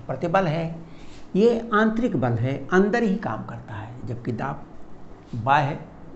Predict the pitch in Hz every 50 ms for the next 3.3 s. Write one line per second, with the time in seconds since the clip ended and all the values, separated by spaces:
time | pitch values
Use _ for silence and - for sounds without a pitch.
0 | - 120 113 113 123 127 120 139 202 - - - - 113 113 113 123 120 - 123
1 | - 123 117 113 113 117 113 - - 175 196 254 - - - - - - - -
2 | - - - - - - - - - - - 139 127 151 131 - - 139 127 -
3 | 143 123 147 151 156 160